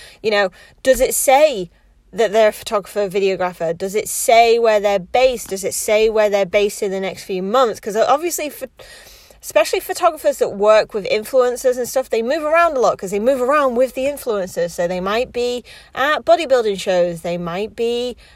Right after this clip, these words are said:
at different events around the world. So, you know, all these things come into play with, um, with gaining your audience.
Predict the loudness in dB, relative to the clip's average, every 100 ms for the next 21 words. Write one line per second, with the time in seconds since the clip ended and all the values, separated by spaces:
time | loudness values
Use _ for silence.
0 | _ 0 2 2 0 -6 -20 -20 -20 -4
1 | -2 0 -2 2 0 0 -6 0 0 2
2 | 4 6 6 4 2 0 2 2 -4 -20
3 | _ -20 -18 -18 _ _ _ -18 -6 -4
4 | -2 2 4 4 2 0 0 -2 -2 -2
5 | -2 -6 -12 -4 -2 -2 -4 -4 -4 -6
6 | -4 -6 -4 -2 2 0 -2 -6 -10 -2
7 | 0 -2 -6 -16 -20 _ _ _ -6 0
8 | 2 2 0 -2 -6 -12 _ -20 -20 -20
9 | _ -20 -20 -20 _ _ -20 _ -20 _
10 | -2 -2 2 2 2 0 4 4 4 0
11 | -4 -8